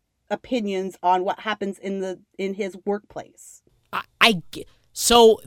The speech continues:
Speaker 2: my issue, maybe it's 'cause I'm Jewish, and so
Speaker 1: I think that's part of it, 'cause Jews have a lot of problem with our Christian e-,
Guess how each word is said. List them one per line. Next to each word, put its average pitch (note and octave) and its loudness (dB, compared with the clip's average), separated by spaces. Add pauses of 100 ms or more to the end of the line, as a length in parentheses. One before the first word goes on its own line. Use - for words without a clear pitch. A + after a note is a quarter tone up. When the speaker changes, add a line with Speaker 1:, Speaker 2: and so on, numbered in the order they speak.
(140)
Speaker 2:
my F#3+ 4
issue, B3+ 4
maybe E4 4
it's G4+ 2
'cause A#3+ -4
I'm F3+ 4
Jewish, B2 -2
and C#3 -8
so D#3 6 (380)
Speaker 1:
I C4+ 4
think E4 2
that's B3 2
part A3 4
of F#3 4
it, E3+ 0
'cause A3+ -2 (140)
Jews D4 0
have D#4 2
a D4 2
lot A#3+ 8
of A#3 0
problem A3+ 2
with G3+ -6
our F#3+ 0
Christian G3 -6
e-, F#3+ -16